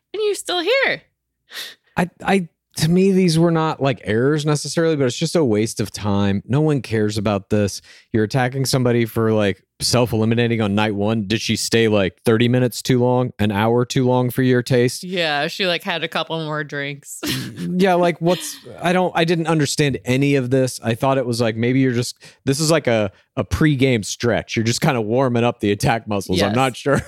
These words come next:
Speaker 2: <laughs> but, like, there was no need to do this. No one gives a shit about Claire Heilig.
Speaker 1: They probably were warming up on, uh, who was the woman who was engaged? What's her name?
Speaker 2: Oh, Sally Carson.
Speaker 1: Sally Carson.
Speaker 2: So,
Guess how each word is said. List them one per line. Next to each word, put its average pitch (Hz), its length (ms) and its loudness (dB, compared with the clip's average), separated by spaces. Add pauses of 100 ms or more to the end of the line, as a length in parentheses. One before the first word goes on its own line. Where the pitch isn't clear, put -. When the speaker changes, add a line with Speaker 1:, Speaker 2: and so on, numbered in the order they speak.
(140)
Speaker 2:
<laughs> 180 220 -12
but, 127 160 0
like, 120 260 0 (400)
there 151 240 2
was 170 140 2
no 185 140 2
need 156 280 2
to 139 80 0
do 120 200 0
this. 117 400 -2
No 156 160 4
one 156 160 2
gives 123 240 -2
a 117 60 -2
shit 127 180 0
about 117 240 -2
Claire 110 200 0
Heilig. 110 540 0 (160)
Speaker 1:
They 185 100 -2
probably 190 760 -4 (240)
were 165 280 -6
warming 160 400 -4
up 151 200 -8
on, 139 200 -8
uh, 135 340 -10 (420)
who 202 100 -12
was 170 200 -14
the 160 120 -12
woman 160 300 -10
who 156 120 -8
was 151 160 -12
engaged? 139 800 -12
What's 175 240 -20
her 185 60 -20
name? 170 380 -16 (200)
Speaker 2:
Oh, 117 520 0 (360)
Sally 147 300 2
Carson. - 640 -2 (180)
Speaker 1:
Sally 170 340 -6
Carson. - 520 -8 (100)
Speaker 2:
So, 135 440 0